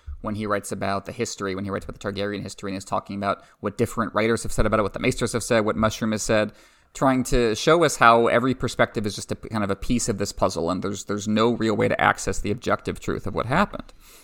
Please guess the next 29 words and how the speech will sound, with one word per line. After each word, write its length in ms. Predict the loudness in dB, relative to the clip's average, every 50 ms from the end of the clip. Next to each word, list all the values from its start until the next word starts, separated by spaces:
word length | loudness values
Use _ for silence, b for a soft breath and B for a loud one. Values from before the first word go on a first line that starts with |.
| b b b b
And 120 | 6 6
that's 140 | 6 6 4
true 120 | 2 2
because 220 | 2 2 2 2 2
the 80 | 4
reader's 320 | 4 4 4 4 2 2 2
perspective 540 | 0 0 4 6 4 4 4 2 0 0
intervenes 500 | 0 0 0 -2 -2 0 0 0 0 0
as 120 | -2 0 2
well 140 | 4 4 4
as 100 | 4 2
the 80 | 0
storyteller's. 720 | 0 0 2 2 2 4 4 2 2 0 -4 -8 -10 -12 -14 b b b b b b
Bran 360 | 4 8 8 8 8 8 6 6
suddenly 360 | 6 6 6 6 6 2 2
suspects 600 | 6 6 4 6 6 6 6 6 4 4 0 -2
from 180 | 0 4 6
all 120 | 6 6 6
this 160 | 6 4 2
romantic 420 | 2 4 4 4 2 2 0 0
imagery 540 | 2 2 2 2 2 2 2 2 2 2 0 -4 _ B B B B B B B B B B B B B B B
that 140 | -2 2
this 180 | 4 4 4 4
is 100 | 4 4
turning 300 | 6 6 6 6 6 4
into 240 | 2 2 2 2 2
a 20 |
love 420 | 2 2 2 2 2 2 0 -2 -6
story. 500 | -4 -2 -2 -2 -2 -2 -4 -6 -8